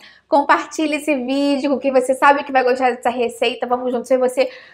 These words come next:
ampliar essa corrente do bem, que é isso que eu quero aqui com o canal. Aproveita também Curte o vídeo, isso me ajuda muito. Se inscreve no canal, ativa o sininho. Eu tenho vídeo novo todos os dias. Você não vai querer perder com essas receitas incríveis, saudáveis, baratas, deliciosas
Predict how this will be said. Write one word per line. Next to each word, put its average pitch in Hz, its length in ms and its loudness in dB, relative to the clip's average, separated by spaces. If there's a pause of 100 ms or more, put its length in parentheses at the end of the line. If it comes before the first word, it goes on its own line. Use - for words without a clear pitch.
ampliar 302 800 4
essa 269 160 -8
corrente 254 400 -8
do 226 80 -8
bem, 220 380 -4
que 294 100 -10
é - 120 -4
isso - 120 -12
que - 80 -6
eu 254 60 -4
quero 240 240 -2
aqui 240 180 -10
com 226 220 -14
o 220 80 -16
canal. 220 800 2 (320)
Aproveita 285 480 2
também 285 440 2 (840)
Curte 370 300 4
o - 20 6
vídeo, 311 140 0
isso 320 120 -4
me 269 60 4
ajuda 254 240 4
muito. 294 240 2
Se 381 80 0
inscreve 311 320 4
no 311 100 2
canal, 285 440 6
ativa 330 360 0
o 381 40 0
sininho. 311 640 -4
Eu 302 80 -2
tenho 302 240 -6
vídeo 294 200 -2
novo 277 200 -2
todos 285 420 2
os 247 140 -4
dias. 247 480 0
Você 277 100 0
não 277 100 4
vai 262 100 2
querer 269 200 0
perder 254 260 0
com 311 100 -4
essas 311 180 -2
receitas 330 420 -6
incríveis, 311 560 -2
saudáveis, 247 680 4
baratas, 226 600 2
deliciosas 254 920 2